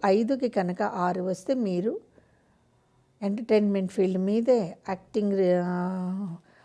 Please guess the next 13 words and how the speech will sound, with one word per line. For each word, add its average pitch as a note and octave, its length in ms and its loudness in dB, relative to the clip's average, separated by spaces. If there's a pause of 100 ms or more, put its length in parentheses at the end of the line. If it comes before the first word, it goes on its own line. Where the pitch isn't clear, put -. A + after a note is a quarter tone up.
(180)
ఆ F#3 80 -4
మొత్తం G3 800 2
స్టేజ్ G3+ 400 2
అంతా F#3 280 0
మీదే D#3+ 400 -6
ఉంటుందన్నమాట. D#3+ 720 -14 (260)
రావాలండి. E3+ 800 -4 (1000)
ఆ G#3 120 2
తర్వాత E3+ 720 -2 (1200)
nine A#3 400 0
with A3 220 -2
five E3 420 -10
అండి. D#3 240 -12